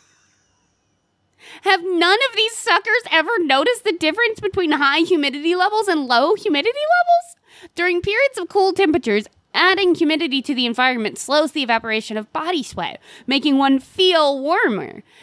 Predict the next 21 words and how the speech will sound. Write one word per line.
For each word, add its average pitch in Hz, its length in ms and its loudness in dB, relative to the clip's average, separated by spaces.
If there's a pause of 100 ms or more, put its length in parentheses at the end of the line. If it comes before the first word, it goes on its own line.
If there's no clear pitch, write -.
(140)
During 339 280 0
periods 359 420 -2
of 330 100 -2
warm 370 440 -4
temperatures, 254 500 -6
any 370 280 -2
increase 330 400 -2
in 285 100 -2
the 262 100 -2
level 269 280 -2
of 226 120 -6
humidity 277 480 -2 (120)
also 453 340 0 (220)
makes 480 160 -8
one 440 240 -4
feel 381 160 -12 (280)
warmer! 403 880 -2
Exclamation 214 680 -2
point, 294 300 -4
exclamation 202 720 -6
point. 302 400 -4